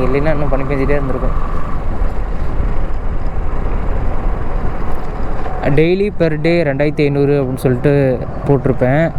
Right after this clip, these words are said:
தினமும் ரெண்டாயிரத்தி ஐந்நூறுரூவா பக்கமாக நான் சம்பாதிக்கிறேன் அப்படின்னு சொல்லிட்டு டைட்டிலில் மென்ஷன் பண்ணியிருப்பேன். அது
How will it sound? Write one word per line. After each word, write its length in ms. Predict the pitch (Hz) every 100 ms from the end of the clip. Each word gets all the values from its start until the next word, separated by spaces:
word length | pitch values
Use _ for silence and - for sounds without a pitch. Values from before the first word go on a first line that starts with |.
| - - - - - - - - - - 135
தினமும் 340 | 131 139 143 139
ரெண்டாயிரத்தி 280 | 135 139 139
ஐந்நூறுரூவா 280 | 131 143
பக்கமாக 240 | 135 127 131
நான் 120 | 123
சம்பாதிக்கிறேன் 540 | 131 127 127 123 123 123
அப்படின்னு 260 | 120 123 127
சொல்லிட்டு 300 | 123 120 127 127 - - -
டைட்டிலில் 480 | 147 151 151 139 127
மென்ஷன் 260 | 127 - 131
பண்ணியிருப்பேன். 460 | 120 117 120 135 147 - - - - - - - - - - - - - -
அது 100 | -